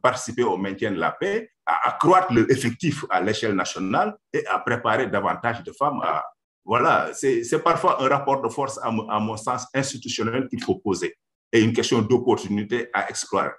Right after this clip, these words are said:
à exploiter. Je vais finir, euh,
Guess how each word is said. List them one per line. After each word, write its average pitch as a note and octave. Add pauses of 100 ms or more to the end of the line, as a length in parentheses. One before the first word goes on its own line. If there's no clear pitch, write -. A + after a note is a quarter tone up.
(260)
à D#2+
exploiter. D#2 (580)
Je G#2
vais E3
finir, E3
euh, F2